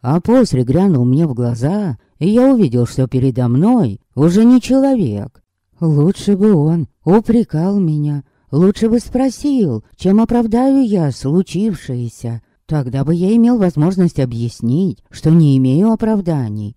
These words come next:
и знать не знал, чем закончится сие празднование. Я шёл туда, желая увидеть обычаи мешиков, чтобы после записать их.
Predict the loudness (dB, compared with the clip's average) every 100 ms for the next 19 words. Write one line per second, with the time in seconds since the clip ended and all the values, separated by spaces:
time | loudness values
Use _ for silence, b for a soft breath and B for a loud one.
0 | -8 -4 0 2 2 2 0 0 0 0
1 | 0 -2 0 0 2 0 2 2 2 0
2 | -6 -10 -12 -12 -8 -4 -2 -2 -2 -2
3 | -2 -2 -4 -4 -6 -6 -6 -8 -12 _
4 | _ -4 -4 -2 0 0 0 0 2 0
5 | 0 -2 -2 0 0 0 -2 -4 -4 -2
6 | -2 -4 -8 -6 -2 0 0 -2 -4 -4
7 | -2 0 0 0 -2 -6 -10 -10 -12 -16
8 | -10 -4 0 0 0 0 -2 -2 -6 -2
9 | -2 -2 -2 -2 -2 -2 -4 -8 -8 -10
10 | -14